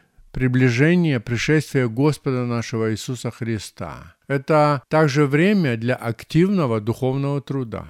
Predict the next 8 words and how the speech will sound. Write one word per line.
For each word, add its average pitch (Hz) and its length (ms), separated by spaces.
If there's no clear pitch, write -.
И, 156 120
к - 40
сожалению, 175 640
немногие 165 560
христиане 143 880
пользуются 143 760
этой 170 280
возможностью, 104 920